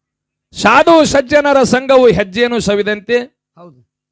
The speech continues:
Speaker 1: ದೂರ ದುರುಳರ ಸಂಘವು ಬಚ್ಚಲ ರೊಜ್ಜಿನಂತೆ ಸರ್ವಜ್ಞ ಅಂತ ಹಿಂಗ ಹಿರಿಯರು ಹೇಳಿ ಹೋಗ್ಯಾರ ತಮ್ಮ.
Speaker 2: ಹೌದು, ಹಿಂಗ
Speaker 1: ಹಿರಿಯರು ಹೇಳ್ಯಾರ.
Speaker 2: ಹೌದು.
Speaker 1: ಜಗತ್ತದೊಳಗ ಇವತ್ತ ಸಂಘ ಮಾಡಿದ್ರೆ ಎಂತವ್ರದ್ದು ಮಾಡ್ಬೇಕು?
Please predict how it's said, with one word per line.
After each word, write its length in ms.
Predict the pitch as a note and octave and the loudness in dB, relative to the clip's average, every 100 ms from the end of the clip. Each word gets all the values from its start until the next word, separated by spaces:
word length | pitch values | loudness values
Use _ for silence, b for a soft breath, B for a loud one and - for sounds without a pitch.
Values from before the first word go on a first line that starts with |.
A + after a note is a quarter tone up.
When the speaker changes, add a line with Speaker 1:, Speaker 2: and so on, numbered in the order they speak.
| _ _ _ | _ _ _
Speaker 1:
ದೂರ 360 | A#2 B2 A3 A#3+ A3 | -8 -2 0 0 0
ದುರುಳರ 440 | F3 G#3 A3 G#3 F#3+ | 0 2 2 0 -2
ಸಂಘವು 440 | - F#3+ G3+ F#3 E3 | -4 -6 -2 0 0
ಬಚ್ಚಲ 460 | C#3+ - - F#3 E3 | -4 -8 -10 -8 -8
ರೊಜ್ಜಿನಂತೆ 580 | C#3+ C3+ F#3 F3 D#3 D3 | -8 -10 -10 -8 -10 -10
ಸರ್ವಜ್ಞ 520 | C#3 C3+ C3+ B2+ B2+ | -10 -10 -10 -12 -12
ಅಂತ 260 | B2 C3+ - A#2 C3+ _ _ _ _ _ _ _ _ _ - | -10 -12 -14 -14 -16 _ _ _ _ _ _ _ _ _ -10
ಹಿಂಗ 160 | A#3+ G#3+ | -4 -4
ಹಿರಿಯರು 380 | D3+ D3+ D3 | -4 -6 -6
ಹೇಳಿ 240 | A#2+ C3+ C3 | -6 -6 -6
ಹೋಗ್ಯಾರ 300 | A2 A#2 A#2+ | -8 -10 -14
ತಮ್ಮ. 200 | - A2+ | -16 -12
Speaker 2:
ಹೌದು, 200 | A3+ C#3+ | -12 -12
ಹಿಂಗ 240 | G#2+ A3+ D#4+ G4+ G4 _ _ _ D3 | -20 -14 -8 -8 -8 _ _ _ -6
Speaker 1:
ಹಿರಿಯರು 320 | A#3+ C#4+ A3+ | -2 0 -2
ಹೇಳ್ಯಾರ. 300 | G3 C#3+ B2 _ | -6 -10 -14 _
Speaker 2:
ಹೌದು. 240 | C4+ B3+ A#2+ _ _ _ _ _ _ B2 | -16 -16 -18 _ _ _ _ _ _ _
Speaker 1:
ಜಗತ್ತದೊಳಗ 720 | A#2+ G#3 A3+ - G3 F3+ E3+ C#3 - _ _ _ _ _ _ _ _ _ _ C3+ | -6 -6 -6 -8 -4 -4 -4 -8 -14 _ _ _ _ _ _ _ _ _ _ -8
ಇವತ್ತ 260 | D3 - C3+ | -8 -8 -8
ಸಂಘ 240 | - A#3+ A3+ | -4 -4 -4
ಮಾಡಿದ್ರೆ 360 | G3 F3+ E3+ | -6 -6 -6
ಎಂತವ್ರದ್ದು 480 | C#3 D3 - D3+ C3+ | -8 -12 -8 -8 -8
ಮಾಡ್ಬೇಕು? 420 | B2+ A#2 A2 - | -10 -10 -12 -16